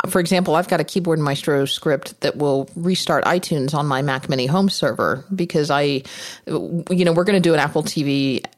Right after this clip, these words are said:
show next week. And,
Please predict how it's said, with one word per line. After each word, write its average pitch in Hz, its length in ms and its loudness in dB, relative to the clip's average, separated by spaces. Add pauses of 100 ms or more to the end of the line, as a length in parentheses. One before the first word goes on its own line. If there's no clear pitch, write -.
show 135 440 2 (220)
next 170 500 0
week. - 400 -6 (140)
And, 139 500 -2